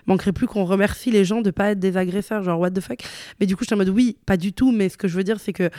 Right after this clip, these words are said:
c'est hyper difficile à vivre, et cetera. » Et je sais que pour les, pour les, les daronnes, c'est hyper, euh, compliqué aussi d'admettre les limites de leur, du daron. Vous voyez ou pas ? Les, les daronnes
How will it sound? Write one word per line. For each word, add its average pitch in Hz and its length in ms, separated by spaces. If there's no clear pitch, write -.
c'est - 240
hyper 208 260
difficile 180 300
à 185 80
vivre, 202 220
et 208 100
cetera. » 208 420
Et 208 80
je 185 120
sais 240 180
que - 100
pour 190 240
les, 165 300
pour 185 180
les, 165 360
les 175 160
daronnes, 190 320
c'est - 260
hyper, 233 360
euh, 196 160
compliqué - 480
aussi 202 200
d'admettre 202 440
les 190 60
limites 208 440
de 185 80
leur, 180 320
du 175 200
daron. 196 320
Vous 185 60
voyez 190 260
ou 262 60
pas ? 214 160
Les, 202 180
les 202 200
daronnes 202 480